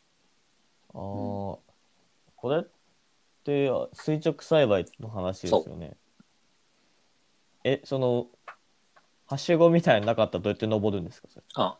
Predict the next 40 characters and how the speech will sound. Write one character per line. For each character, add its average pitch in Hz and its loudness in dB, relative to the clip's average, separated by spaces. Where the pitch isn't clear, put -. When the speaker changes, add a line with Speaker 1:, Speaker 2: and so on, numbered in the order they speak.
Speaker 2:
だ 131 4
か - 2
ら 80 -4
ね、 82 -6
そ - -6
こ 131 4
も 139 2
な 117 0
ん 104 -4
か 92 -2
図 87 -2
に 135 2
し - -4
て 147 6
あ 131 6
る 82 -4
ん 78 -10
だ - -10
け - -8
ど、 80 0
い 131 4
わ 214 6
ゆ 170 -4
る 92 -4
日 90 -6
本 90 -4
は、 80 0
こ 85 -10
う、 - -20
棚 135 2
み 175 -2
た 87 0
い 80 -6
に 78 -16
な 98 0
っ - -12
て - -12
て、 - -8
Speaker 1:
は 113 -4
い。 - -14